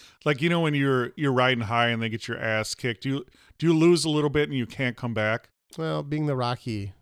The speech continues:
Speaker 2: fan that I am, that's happened to him on several occasions, and he always bounces back because that's the inspiration to get back to the top. Ronda Rousey, you almost should refund everybody their money. It looked like she didn't even want to be out there. She didn't come prepared for that fight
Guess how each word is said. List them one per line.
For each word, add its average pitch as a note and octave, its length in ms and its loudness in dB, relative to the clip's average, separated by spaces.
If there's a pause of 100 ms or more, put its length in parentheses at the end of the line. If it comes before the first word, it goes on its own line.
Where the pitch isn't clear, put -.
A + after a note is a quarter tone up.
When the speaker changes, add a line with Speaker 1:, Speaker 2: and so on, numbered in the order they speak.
(280)
Speaker 2:
fan G2+ 420 -6
that F#2+ 100 -6
I F#2+ 80 -6
am, F#2+ 220 -6
that's G#2 160 -10
happened G2+ 280 -10
to F#2 60 -6
him G2 240 -8
on F#2+ 140 -8
several G#2 300 -6
occasions, G2 480 -10
and A2 100 -6
he G#2+ 120 -10
always C3 360 0
bounces A2+ 420 -6
back G#2 300 -6
because G#2 280 -8
that's A2+ 260 -8
the A#2 160 -12
inspiration C3 840 -2 (600)
to C3+ 120 -6
get B2 160 -4
back C3 200 -2
to - 60 -8
the A#2 80 -10
top. A#2 240 -6 (280)
Ronda F3+ 420 2
Rousey, D#3+ 760 0 (840)
you E3+ 120 -4 (140)
almost G3+ 420 4
should D3+ 160 -4
refund D3 480 0
everybody A#2+ 380 -2
their A2+ 100 -2
money. A2+ 240 -2
It C#3 180 -6
looked F3 300 0
like E3 160 0
she - 180 -4
didn't C3+ 160 -2
even B2 160 -2
want A2+ 160 -2
to G2 40 -8
be G2+ 100 -6
out G2+ 240 -8
there. F2+ 220 -10
She F#3 280 -2
didn't F#3 240 0
come C#3+ 200 -4
prepared A#2 480 -6
for - 140 -14
that F#2 180 -8
fight G2+ 500 -10